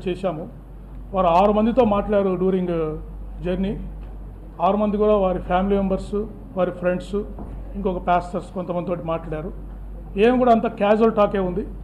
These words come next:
వారి వైఫ్ రెండుసార్లు ఫోన్ చేశారు, ఒకసారి ఎత్తలేదు, ఇంకోసారి ఫోన్ చేస్తే నేను విజయవాడ, వీరే ఫోన్ చేసి చెప్పారు వైఫ్కి, "నేను విజయవాడ దాటుతున్నా" అని పొడి పొడిగా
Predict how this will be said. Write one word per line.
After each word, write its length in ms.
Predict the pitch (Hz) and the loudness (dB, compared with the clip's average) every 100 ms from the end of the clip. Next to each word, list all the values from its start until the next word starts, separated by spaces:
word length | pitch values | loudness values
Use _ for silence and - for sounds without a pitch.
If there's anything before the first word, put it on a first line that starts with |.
| - | 0
వారి 140 | 190 | 0
వైఫ్ 300 | 180 190 220 | 2 2 4
రెండుసార్లు 500 | 226 208 190 202 214 | 4 2 2 2 0
ఫోన్ 260 | 202 208 208 | 0 0 0
చేశారు, 320 | 190 185 196 | 0 0 -2
ఒకసారి 260 | 190 214 202 | -2 0 0
ఎత్తలేదు, 400 | 185 214 202 214 - - - - - - | 0 0 0 -2 -8 -14 -14 -16 -18 -10
ఇంకోసారి 380 | 196 202 208 220 | -2 0 4 2
ఫోన్ 260 | 214 214 208 | 4 2 2
చేస్తే 220 | 202 240 | 0 0
నేను 160 | 226 | 0
విజయవాడ, 340 | 190 190 214 220 | 0 2 4 4
వీరే 340 | 202 190 240 | 4 4 4
ఫోన్ 260 | 240 220 214 | 4 2 2
చేసి 140 | 214 208 | 2 0
చెప్పారు 260 | 185 180 | -2 0
వైఫ్కి, 400 | 165 180 180 - - - - - - - | 2 0 0 -10 -10 -14 -14 -14 -14 -8
"నేను 140 | 202 185 | -2 0
విజయవాడ 340 | 185 220 220 | 4 6 6
దాటుతున్నా" 440 | 208 196 196 202 | 6 2 0 -2
అని 120 | 196 196 | -2 -2
పొడి 220 | 196 190 | -2 -2
పొడిగా 260 | 208 202 | 0 0